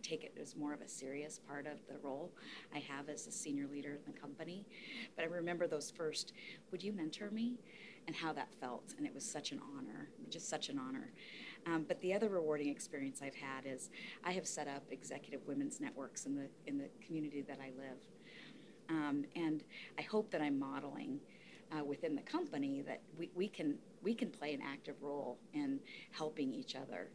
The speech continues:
And a group of younger women, um, within ITRON, um, uh, created a women's networking group as a grassroots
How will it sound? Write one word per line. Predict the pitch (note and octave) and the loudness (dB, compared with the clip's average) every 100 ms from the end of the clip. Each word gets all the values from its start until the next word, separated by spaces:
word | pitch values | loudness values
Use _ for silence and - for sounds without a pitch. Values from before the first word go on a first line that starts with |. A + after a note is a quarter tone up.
| - - - - - | -12 -12 -10 -12 -2
And | E3 D#3 D3 - | 4 6 6 2
a | |
group | D3+ F3 F3+ | 0 0 2
of | F3+ D3+ | 0 4
younger | D3+ D#3 D#3 | 2 4 2
women, | D3+ C#3+ C#3+ D#3+ - D3+ | 4 6 4 2 -2 -2
um, | C#3 C#3 - - - - - | 2 0 0 -12 -12 -12 -2
within | D#3 D#3 D3 D3+ | 0 4 2 4
ITRON, | D3 - C#3+ C3 F#3 - D#3 | 0 0 -2 -2 -2 -4 -4
um, | C#3+ C3+ C#3 - - - - - E3 | -2 0 -2 -4 -14 -12 -12 -8 -2
uh, | D3 | -2
created | - E3+ D#3 D#3 - | 2 4 6 4 2
a | C#3 | -2
women's | C#3+ D3 D#3 | 0 0 -2
networking | C#3+ C#3+ B2+ D3 | -4 -4 -4 -2
group | C#3 C#3 C#3+ | -2 -2 -4
as | C#3 | -6
a | A#2+ | -6
grassroots | C#3+ C3+ - C#3 C#3+ | -4 -4 -6 -8 -8